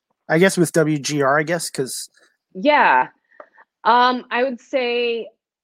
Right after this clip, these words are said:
Speaker 2: my most memorable story so far has been covering the unemployment issue since last March. That, I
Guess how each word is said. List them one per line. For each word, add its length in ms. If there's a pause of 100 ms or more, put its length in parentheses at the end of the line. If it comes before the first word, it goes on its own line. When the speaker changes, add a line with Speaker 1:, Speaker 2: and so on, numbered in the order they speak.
(120)
Speaker 2:
my 180
most 320
memorable 760
story 460
so 200
far 580
has 200
been 200
covering 480
the 120
unemployment 720
issue 400
since 320
last 340
March. 500 (420)
That, 540
I 160